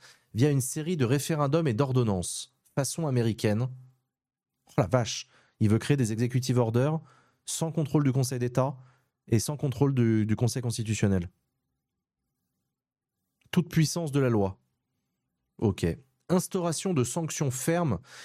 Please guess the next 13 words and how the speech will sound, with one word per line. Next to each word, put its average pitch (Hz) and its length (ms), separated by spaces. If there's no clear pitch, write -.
dès 131 180
la 190 140
première 156 320
infraction 139 600
pour 123 220
faire 113 200
baisser 135 300
l'insécurité 123 800
et 104 80
maîtrise 139 460
totale 180 400
de 143 80
l'immigration. 117 600